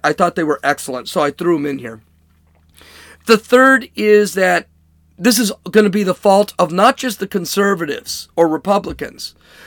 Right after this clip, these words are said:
that were at the protest slash riot.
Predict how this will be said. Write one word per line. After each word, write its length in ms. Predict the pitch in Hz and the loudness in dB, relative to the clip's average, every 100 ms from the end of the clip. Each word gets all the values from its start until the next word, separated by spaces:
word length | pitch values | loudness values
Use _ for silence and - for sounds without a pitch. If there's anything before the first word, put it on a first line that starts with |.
| - | 0
that 180 | - 170 | 6 6
were 240 | 170 170 - | 8 4 4
at 280 | 160 185 - | 2 2 0
the 80 | 202 | -4
protest 760 | - 190 190 - 202 - - - _ _ _ _ - | 0 0 2 0 0 -2 -8 -16 _ _ _ _ -10
slash 520 | - 185 165 - - | -4 0 0 0 0
riot. 480 | 180 196 240 - | 0 2 -2 -6